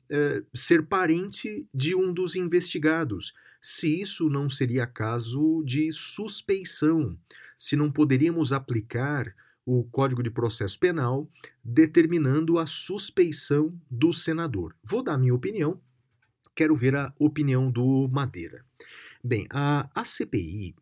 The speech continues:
ela tem poderes de investigação. Ela tem os mesmos poderes de investigação de um magistrado, mas a C P I, portanto, ela não julga ninguém. A C P I, ela não pode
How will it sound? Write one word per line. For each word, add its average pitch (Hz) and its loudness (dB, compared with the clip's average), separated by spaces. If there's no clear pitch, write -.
ela 156 0
tem 175 -2
poderes 95 -4
de 113 -4
investigação. 165 -2
Ela 117 -2
tem 131 2
os 127 -2
mesmos 151 4
poderes 104 2
de 113 -2
investigação 165 0
de 175 -2
um 170 0
magistrado, 170 -4
mas 123 -2
a 185 -2
C - -4
P - -4
I, 151 2
portanto, 156 2
ela 123 2
não 120 2
julga 113 2
ninguém. 117 -2
A 127 2
C 127 0
P 123 0
I, 104 4
ela 98 0
não 101 -2
pode 160 0